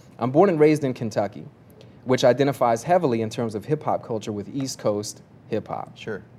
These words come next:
Speaker 1: So much so that, that when there was a split sometime around the, the l-, very late eighties, early nineties, that East Coast, West Coast rivalry started to become, uh, more prominent, we, we heavily identified with East Coast music and hated West Coast music.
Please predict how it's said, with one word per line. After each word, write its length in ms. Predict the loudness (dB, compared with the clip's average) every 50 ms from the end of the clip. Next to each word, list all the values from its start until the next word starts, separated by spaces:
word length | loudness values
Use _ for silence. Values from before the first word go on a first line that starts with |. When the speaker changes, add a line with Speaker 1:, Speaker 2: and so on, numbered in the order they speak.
| -20 -20 -20 -20 -20 -20 -20 -20 -20 -20 -20 -20 -20 -20 -20 -20 -14
Speaker 1:
So 280 | -12 2 6 6 8 8
much 280 | 8 6 4 2 2
so 300 | 0 0 2 2 2 2
that, 280 | 0 0 -2 -2 -2 -2
that 160 | -4 -2 -2
when 160 | 0 0 2
there 140 | 2 2 4
was 180 | 2 2 0 0
a 140 | -4 -4 -6
split 680 | -6 -8 -8 -6 -4 -2 0 2 2 0 0 -4 -8
sometime 380 | -8 -6 -6 -4 -2 -2 -2 -2
around 320 | -2 -2 -2 -2 -4 -4
the, 220 | -4 -4 -6 -6 -6
the 80 | -8 -8
l-, 200 | -8 -8 -10 -12
very 400 | -12 -14 -6 0 2 4 4 4
late 220 | 4 2 0 0 0
eighties, 400 | -2 -2 -2 -2 -2 -4 -4 -2
early 260 | -2 0 0 0 -2
nineties, 520 | -2 -2 -2 -4 -4 -4 -6 -8 -10 -8
that 160 | -8 -8 -8 -6
East 180 | -6 -6 -6 -6
Coast, 280 | -4 -4 -4 -4 -2 -2
West 200 | -2 -2 -2 -2
Coast 240 | -4 -6 -4 -4
rivalry 380 | -4 -4 -2 -2 -4 -4 -6 -6
started 300 | -6 -4 -4 -4 -4 -4
to 80 | -8 -10
become, 440 | -12 -10 -10 -8 -8 -8 -8 -10 -12 -16 -20 -20 -20 -20 -20 -20 -18 -12
uh, 340 | -8 -6 -6 -6 -6 -8 -10 -10 -12 -10 -6
more 220 | -2 0 0 0
prominent, 580 | 0 0 2 4 4 4 4 2 -2 -6 -10 -14 -18 -20 -20 -20 -20 _ -8
we, 280 | -4 -2 -2 -2 -2
we 180 | -4 -4 -6 -6
heavily 400 | -2 0 0 2 2 2 4 4
identified 560 | 2 2 0 -2 -4 -4 -4 -4 -4 -4 -6
with 160 | -10 -10 -10 -8
East 200 | -8 -6 -6 -4
Coast 300 | -4 -2 -2 -2 -4 -8
music 340 | -10 -10 -10 -10 -12 -14 -16 -18 -20 -20 -20 -20 -20 -14 -10
and 140 | -8 -8 -4
hated 340 | 2 4 4 4 4 4
West 220 | 4 2 0 0 -2
Coast 240 | -8 -8 -8 -10 -12
music. 300 | -14 -14 -16 -16 -18